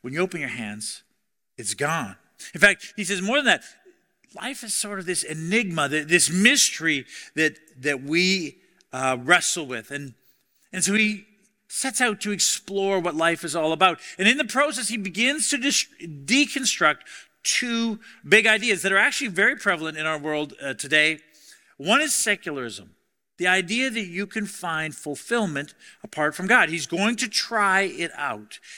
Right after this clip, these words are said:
and see if it's possible. And then secondly, the other one that he's going to deconstruct is the, the myth of religious fulfillment, the idea that is sometimes rampant among Christians, that,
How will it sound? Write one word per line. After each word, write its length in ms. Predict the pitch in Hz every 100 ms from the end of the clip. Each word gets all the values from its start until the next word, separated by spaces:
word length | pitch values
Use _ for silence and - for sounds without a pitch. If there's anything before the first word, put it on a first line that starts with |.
| -
and 120 | 135
see 260 | - 160 151
if 140 | 131
it's 120 | 143
possible. 580 | - 151 - - - - _ _ _ _ _ _ _ _ _ _ -
And 80 | 156
then 140 | 190
secondly, 760 | 180 - 247 247 190 175 180 180 _ _ _
the 140 | 151 170
other 220 | 208 233
one 200 | 196 185
that 100 | 180
he's 160 | 175
going 160 | - 185
to 80 | 165
deconstruct 540 | 151 165 165 - 180
is 160 | 165 127
the, 220 | 160 151 -
the 60 | 135
myth 400 | 127 170 247 - -
of 160 | 139
religious 640 | 151 156 170 180 175 165 - - - -
fulfillment, 500 | 165 - 214 196 160
the 100 | 180
idea 420 | 208 240 247 233
that 120 | 208
is 180 | 190 -
sometimes 540 | 233 254 254 254 214
rampant 460 | 180 214 226 214 180
among 340 | 175 185 190
Christians, 680 | 185 - 208 - 151 147 143 - - -
that, 200 | 165 156